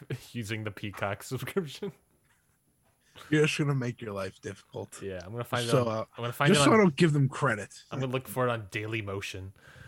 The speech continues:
Speaker 2: There you go.
Speaker 1: Um, Mansoor against Mustafa Ali in a singles match. Uh, they don't have a tag team name, but that name, name has exploded,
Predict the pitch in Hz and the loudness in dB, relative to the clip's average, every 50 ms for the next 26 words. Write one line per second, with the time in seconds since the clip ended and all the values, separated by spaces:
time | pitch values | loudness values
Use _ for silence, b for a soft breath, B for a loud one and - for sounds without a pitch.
0 | B B B B B 123 139 147 151 147 147 143 139 135 135 131 135 131 - _ | B B B B B 0 4 6 6 6 6 6 4 2 0 -2 -4 -8 -12 _
1 | _ _ _ _ _ _ _ - - _ _ _ _ _ - 131 147 185 220 233 | _ _ _ _ _ _ _ -20 -20 _ _ _ _ _ -4 2 6 6 6 6
2 | 220 - - - 233 254 262 247 202 147 110 98 - - _ _ - 120 120 135 | 4 2 2 4 6 8 10 10 10 8 6 4 -2 -8 _ _ -6 -4 -2 0
3 | 151 156 143 - - 143 127 - - - 151 156 156 - 185 170 - - 139 143 | 0 -2 -2 -4 -4 -6 -4 -2 2 4 6 6 6 4 2 2 2 4 2 4
4 | 143 139 135 135 147 147 160 160 147 127 117 - - 165 151 147 139 123 131 135 | 4 2 2 0 0 0 0 0 0 -2 -4 -4 -4 -4 -2 -2 -2 -2 2 2
5 | 139 147 160 175 165 - - - b b b b b - - 135 131 131 131 127 | 4 4 4 2 0 -2 -6 -10 b b b b b -8 -4 0 2 2 4 4
6 | 127 123 123 120 123 - - 120 131 139 156 160 151 151 151 147 - 151 147 156 | 4 4 2 2 0 -2 -4 -6 -4 -2 0 0 0 0 -2 -2 0 0 0 0
7 | 160 - - 151 143 139 139 143 147 156 160 151 156 143 151 170 190 185 185 196 | 0 -2 -2 -2 0 0 2 2 2 2 2 2 2 4 4 4 2 2 0 -2
8 | 202 226 240 240 233 170 185 185 208 233 254 254 220 220 233 202 220 220 - - | 0 2 0 0 -2 -2 0 2 2 4 2 2 0 0 -2 0 -2 -2 -4 -4
9 | - - - 196 233 262 302 330 330 262 170 127 104 92 90 | -6 -6 -2 4 6 6 8 8 6 6 4 4 2 -4 -8